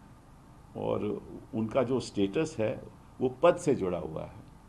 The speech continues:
तो अगर पद में, पद के status में इतनी आप गिरावट ले आओगे तो,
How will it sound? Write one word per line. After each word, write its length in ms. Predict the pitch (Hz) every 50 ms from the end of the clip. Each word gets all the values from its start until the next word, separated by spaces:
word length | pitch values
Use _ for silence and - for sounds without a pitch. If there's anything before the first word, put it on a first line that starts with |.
| - - - - - - - - - -
तो 60 | 123
अगर 200 | 120 120 120 135 120 - - - -
पद 200 | 160 156 - - -
में, 340 | 139 151 156 156 - - -
पद 220 | 143 151 147 151 -
के 100 | 165 147
status 480 | - - 139 135 131 131 151 151 - 143
में 80 | 147 147
इतनी 260 | 143 147 - 147 151
आप 180 | 151 147 143 104
गिरावट 500 | 82 101 95 98 110 123 180 185 190 -
ले 120 | 123 104
आओगे 360 | 92 85 - 80 - - - 110 - - - - - - - - - - - - - - -
तो, 420 | - - 78 - 151 151 143 -